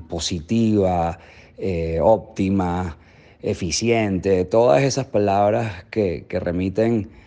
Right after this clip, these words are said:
a ahorros, prosperidad, aún no están dadas esas condiciones. Seguiremos trabajando, por supuesto, muy comprometidos,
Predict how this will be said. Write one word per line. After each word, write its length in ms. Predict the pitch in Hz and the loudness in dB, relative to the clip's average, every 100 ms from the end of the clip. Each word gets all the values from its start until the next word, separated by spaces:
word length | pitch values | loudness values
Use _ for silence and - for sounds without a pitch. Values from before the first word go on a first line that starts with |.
| - | -6
a 100 | - | 0
ahorros, 720 | 98 104 104 104 107 101 - | 4 6 4 4 2 2 -2
prosperidad, 880 | - 90 - 82 82 87 104 110 110 | -8 -8 -4 -4 -2 0 2 0 0
aún 540 | 104 107 113 120 123 - | 2 4 6 4 2 0
no 580 | 110 110 101 92 90 98 | 0 2 2 0 0 -2
están 640 | 90 - 98 95 101 98 - | -4 -4 -2 0 -2 -4 -6
dadas 460 | 101 98 90 95 80 | -4 0 0 -2 -4
esas 200 | 80 80 | -8 -6
condiciones. 640 | 110 117 131 139 123 127 - - - - | -4 -2 0 0 0 -2 -8 -20 -20 -10
Seguiremos 680 | - 104 92 87 113 143 - | -4 -2 0 2 2 2 0
trabajando, 540 | 82 80 85 82 92 | -2 -2 -4 -4 -4
por 140 | 101 | -4
supuesto, 640 | 92 98 95 92 - 104 107 - - - - - - - - | -4 -4 -2 -2 -2 -2 -2 -8 -20 -20 -20 -20 -20 -20 -4
muy 240 | 107 139 | 2 4
comprometidos, 1000 | 156 147 104 90 80 95 95 110 107 - | 4 2 0 -2 -2 0 2 2 0 -8